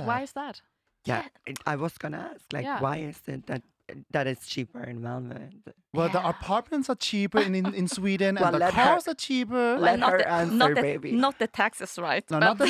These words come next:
Speaker 2: taxes,
Speaker 4: <laughs>
Speaker 2: but
Speaker 4: but of course, I, I, I don't know the right answer, but I
Speaker 3: No.
Speaker 4: have some thoughts about it, of course,
Speaker 3: Yeah.
Speaker 4: when I compare the prices in Denmark, it's a big difference.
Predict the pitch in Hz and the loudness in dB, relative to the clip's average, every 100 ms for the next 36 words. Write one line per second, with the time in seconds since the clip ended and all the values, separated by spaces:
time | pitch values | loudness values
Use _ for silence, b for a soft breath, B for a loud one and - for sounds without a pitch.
0 | - 202 233 175 180 190 170 151 165 B | 4 2 2 0 2 2 2 0 -6 B
1 | 587 B B B - 285 311 294 - 392 | -6 B B B -4 -4 -4 -10 -10 -6
2 | 320 254 - - - 311 - 381 415 392 | -6 -6 -10 -10 -14 -14 -8 -8 -6 -6
3 | 403 370 277 220 214 220 226 - 196 190 | -6 -4 -4 -4 -6 -4 -6 -8 -10 -10
4 | - 175 190 233 233 254 359 294 - 285 | -12 -14 -12 -8 -8 -8 -10 -10 -8 -10
5 | - 196 190 - - 185 - 180 190 262 | -10 -18 -20 -20 -18 -16 -16 -12 -10 -10
6 | - - 180 - - - - 214 208 202 | -10 -12 -10 -6 -4 -4 -4 -2 0 -2
7 | - 202 202 - 269 311 247 - 240 220 | -4 -10 -10 -4 -4 -4 -8 -10 -8 -8
8 | - - 185 185 - 151 175 180 202 208 | -12 -12 -10 -10 -16 -12 -10 -8 -8 -8
9 | 170 - - 165 - _ _ - 180 - | -12 -8 -6 -6 -10 _ _ -14 -14 -10
10 | 156 - 104 175 | -8 -6 -6 -6